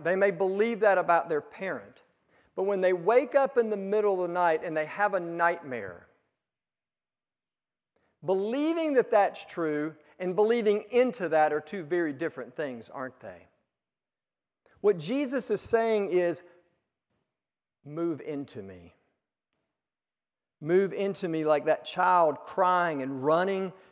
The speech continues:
to his or her mom and running into her arms and knowing and believing into those arms and being wrapped in those arms. That is far more than intellectual assent.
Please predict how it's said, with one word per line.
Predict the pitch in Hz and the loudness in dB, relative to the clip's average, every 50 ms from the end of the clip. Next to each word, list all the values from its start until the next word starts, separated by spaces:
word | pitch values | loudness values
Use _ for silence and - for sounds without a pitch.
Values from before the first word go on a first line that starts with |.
| _ | _
to | - - 156 147 | -8 -6 -6 -6
his | 131 127 170 190 196 185 180 160 170 | -4 -2 -2 0 0 0 0 -2 -4
or | 147 | -6
her | 139 - - 185 180 175 165 | -4 -2 0 2 2 2 2
mom | 151 147 156 165 175 170 160 143 131 120 110 107 101 98 _ _ _ _ _ _ _ _ _ _ _ - | 2 0 0 0 0 0 0 0 -2 -4 -6 -10 -14 -18 _ _ _ _ _ _ _ _ _ _ _ -12
and | 160 156 165 147 131 139 | -10 -10 -10 -8 -2 0
running | 170 180 208 226 233 233 233 226 226 - | 2 4 4 4 2 2 0 0 -2 -4
into | 214 202 214 202 - - 208 190 156 | -4 -4 -4 -4 -6 -8 -8 -6 -4
her | 175 180 170 165 - 170 | -2 0 -2 -2 -2 -2
arms | 175 185 180 180 170 160 147 135 123 117 113 - | -2 0 0 0 2 0 0 -2 -4 -8 -10 -8
and | - 175 165 165 180 185 196 | -8 -6 -6 -6 -6 -2 2
knowing | 208 220 247 262 254 240 208 190 185 | 4 6 8 8 8 6 4 2 0
and | 180 175 165 143 | -4 -6 -4 -4
believing | 185 185 208 226 233 214 214 208 208 | -2 0 0 0 2 2 0 0 0
into | - 240 254 277 277 208 247 269 254 | 0 0 0 0 0 2 4 4 6
those | 269 269 262 247 220 233 | 8 8 8 8 6 4
arms | - 226 233 233 233 226 208 185 151 | 2 2 2 4 4 4 2 0 0
and | 190 185 | 0 0
being | 208 202 185 175 | 0 0 0 -2
wrapped | 160 160 185 190 226 254 254 - - | -2 0 2 2 2 2 0 0 2
in | 254 247 240 226 | 2 2 4 4
those | 233 233 233 233 196 - - - | 6 6 6 6 4 0 -8 -4
arms. | - 180 196 208 202 185 165 135 110 110 101 101 - - - - - _ _ _ _ _ _ _ _ _ _ _ _ _ _ _ _ _ _ _ _ _ _ _ - | 2 4 6 6 6 6 4 2 -2 -6 -10 -14 -14 -14 -14 -16 -18 _ _ _ _ _ _ _ _ _ _ _ _ _ _ _ _ _ _ _ _ _ _ _ 0
That | 147 147 | 0 2
is | 151 143 - | 2 0 -2
far | - - - 156 156 160 165 170 | -6 -4 0 2 4 4 4 2
more | 170 175 165 143 127 127 120 123 120 120 - - _ _ _ _ _ _ _ _ _ _ _ _ _ | 0 -2 -2 -2 -2 -2 -2 -2 -4 -6 -10 -20 _ _ _ _ _ _ _ _ _ _ _ _ _
than | - 131 127 | -12 -12 -12
intellectual | - - 151 143 151 143 135 131 123 110 - - - - 113 104 101 98 95 - _ _ _ _ _ _ _ _ _ _ _ _ _ _ | -12 -12 -10 -8 -6 -4 -2 -2 -2 -4 -6 -14 -18 -16 -14 -12 -12 -12 -14 -16 _ _ _ _ _ _ _ _ _ _ _ _ _ _
assent. | - 113 - - - - 139 113 95 92 - _ _ | -16 -14 -14 -14 -14 -14 -14 -14 -16 -18 -20 _ _